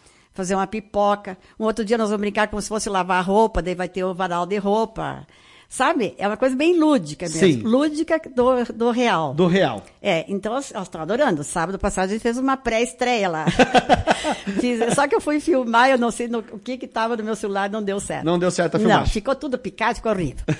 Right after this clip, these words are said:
Speaker 1: <laughs> Aí eu fiz, nós fizemos pão com linguiça lá na casinha. E que mais que tinha? Daí salada de fruta com sorvete.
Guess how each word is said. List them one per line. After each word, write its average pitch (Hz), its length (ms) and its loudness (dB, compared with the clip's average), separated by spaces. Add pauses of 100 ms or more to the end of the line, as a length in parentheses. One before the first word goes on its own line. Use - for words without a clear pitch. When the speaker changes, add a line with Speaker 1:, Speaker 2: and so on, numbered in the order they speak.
(140)
Speaker 1:
<laughs> - 240 -8
Aí 214 340 4
eu 262 80 8
fiz, 247 520 0
nós 208 200 0
fizemos 226 280 -2
pão 262 200 4
com 311 120 -2
linguiça 233 680 -2 (1500)
lá 180 200 0
na 180 140 -2
casinha. 220 500 0 (560)
E 190 920 -2 (300)
que 190 120 -8
mais 175 260 -2
que 175 80 -12
tinha? 160 360 -6 (200)
Daí 185 360 -4
salada 202 400 -4
de 208 100 -8
fruta 233 360 -6
com 240 180 -6
sorvete. 208 840 -10